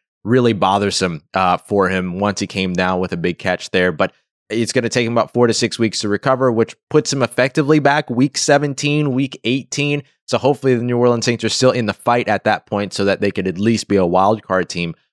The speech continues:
moving ahead. The Saints currently seventh right now, the seventh seed in the N F C, but a lot of losses, a lot of tie-breaking losses to N F C opponents. So something to watch out for as these next couple of games roll along. So what's gonna happen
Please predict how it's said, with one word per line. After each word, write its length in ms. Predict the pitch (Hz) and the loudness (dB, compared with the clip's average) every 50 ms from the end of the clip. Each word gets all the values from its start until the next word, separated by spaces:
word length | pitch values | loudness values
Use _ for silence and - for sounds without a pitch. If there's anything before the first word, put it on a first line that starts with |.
| _ - | _ -6
moving 240 | 98 98 85 90 87 | -6 -4 -4 -4 -4
ahead. 220 | 85 98 92 87 | -2 -2 -2 -2
The 80 | 87 85 | -2 -4
Saints 260 | - 98 90 85 - | -4 -4 -4 -6 -8
currently 540 | - - 110 107 104 87 92 90 85 - _ _ _ - | -6 -4 -2 -2 -2 -2 -2 -2 -4 -4 _ _ _ -10
seventh 580 | - - - - - 117 113 104 104 92 - - | -4 -2 0 2 2 2 2 2 0 -4 -4 -2
right 200 | 90 90 82 - | -2 0 0 0
now, 180 | 92 87 87 | 0 -2 -2
the 100 | 87 - | -2 -4
seventh 380 | - - - 110 104 101 104 95 | -4 -2 0 0 0 0 -2 -4
seed 320 | - - - 95 90 90 | -4 -4 -4 -2 -2 -4
in 200 | - - 92 92 | -4 -4 -6 -4
the 140 | 90 87 - | -4 -6 -4
N 200 | - 87 90 90 - | -4 -4 -4 -2 -4
F 180 | 80 80 - | -4 -6 -6
C, 320 | - - - - 98 92 92 | -6 -6 -2 -2 0 0 0
but 160 | 80 85 - - | -2 -2 -2 -2
a 100 | 92 95 | -2 -2
lot 380 | 95 98 101 107 113 123 131 | -2 0 2 2 4 4 4
of 80 | 131 123 | 2 2
losses, 500 | 120 117 117 117 117 - 120 113 107 95 | 4 4 4 2 2 0 0 -2 0 0
a 60 | 107 | 0
lot 300 | 107 110 120 117 120 123 | 2 2 4 4 4 2
of 80 | 123 - | 0 -2
tie-breaking 640 | - - 135 151 165 170 147 143 127 113 - 113 104 | -2 0 0 2 2 2 2 2 0 0 0 -4 -4
losses 420 | 101 98 98 98 95 - 101 - - | -2 0 0 0 0 -2 -6 -6 -6
to 140 | - - | -6 -6
N 80 | 95 101 | -4 -4
F 120 | 104 98 | -4 -4
C 180 | - - 104 95 | -4 -4 -4 -4
opponents. 480 | - - - - 98 101 101 98 85 - | -4 -6 -6 -2 -2 0 0 0 -2 -2
So 180 | - 95 82 - _ _ _ _ - | 0 -2 -2 -2 _ _ _ _ -6
something 280 | - 113 98 - 104 98 | -4 -4 -4 -2 -2 -2
to 80 | 95 | 0
watch 300 | 92 92 90 90 90 - | 2 2 2 2 2 0
out 180 | 98 92 90 - | 0 0 0 -2
for 160 | - 98 95 | -2 -2 0
as 140 | 92 90 82 | 0 0 -2
these 200 | - 90 82 76 | -4 -8 -8 -6
next 240 | 92 92 90 - - | -4 -4 -4 -6 -6
couple 340 | - - 92 87 - 90 90 | -8 -6 -6 -6 -4 -4 -4
of 120 | 85 78 | -4 -2
games 340 | 82 90 90 90 87 85 - | -2 -2 -2 -2 -4 -6 -6
roll 300 | 78 82 85 85 87 - - | -4 -2 0 0 0 0 -2
along. 500 | 82 80 78 82 85 85 82 80 80 80 | -4 -4 -2 -2 0 0 0 -2 -4 -6
So 120 | - - 110 | -4 -4 -2
what's 220 | 104 110 - - | 0 0 0 0
gonna 180 | - 156 143 117 | -2 -4 -4 -2
happen 440 | 113 127 123 127 - 135 123 110 | -2 -2 -2 -2 -2 -2 -4 -4